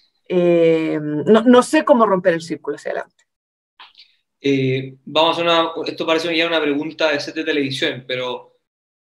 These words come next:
Speaker 2: eh, le quiero preguntar a, a lo-, a los tres restantes si son, y me respondan ojalá brevemente, si son, ¿tienen algún grado de optimismo respecto a esto o no, nos quedamos con una nota más,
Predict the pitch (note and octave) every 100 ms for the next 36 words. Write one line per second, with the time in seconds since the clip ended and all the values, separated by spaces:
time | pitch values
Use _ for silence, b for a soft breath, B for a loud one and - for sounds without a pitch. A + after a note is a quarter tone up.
0 | _ - C#3+ C#3 C3+ C3+ C3+ D#3 D3+ C#3+
1 | D#3+ D#3+ - C#3 C#3 C3+ C3+ C3+ C3 D#3+
2 | D#3+ - E3+ E3+ - D3+ C3+ C3+ D#3 D3+
3 | C#3+ - C#3+ C#3+ C#3 C#3 D#3+ D#3+ D3 D3+
4 | D3+ D#3+ D#3+ D#3 D#3 D#3+ F3+ F3 - _
5 | _ _ - C3+ D#3 D#3 D3+ - - E3
6 | E3+ E3+ F3 E3 F3+ F3+ G3+ F3+ F3+ G3
7 | G3 F#3 F#3 F3+ E3+ F3 E3+ - G3 E3+
8 | D#3 C#3+ C3+ C3 C3 D3 D3+ - D3+ C#3+
9 | C#3+ C#3 C3+ C3 A#2+